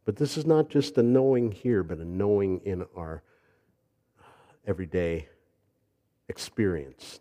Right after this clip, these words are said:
the trajectory of our lives. And yeah, we have bad days, but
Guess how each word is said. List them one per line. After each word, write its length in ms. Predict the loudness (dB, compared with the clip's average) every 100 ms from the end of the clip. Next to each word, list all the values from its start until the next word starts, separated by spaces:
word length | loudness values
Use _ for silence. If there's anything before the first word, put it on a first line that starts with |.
| -14
the 120 | -14
trajectory 1080 | -10 -6 -6 -4 -4 -4 _ -14 -14 -16 -20 _ _ _ _ _ -14
of 100 | -8
our 160 | -6 -4
lives. 760 | -4 -6 -8 -16 -20 -20 -12
And 160 | -12 -6
yeah, 300 | -2 0 0
we 160 | 0
have 220 | 0 -2 -4
bad 340 | -4 -4 -4
days, 400 | -4 -4 -10 -14 -12
but 200 | -12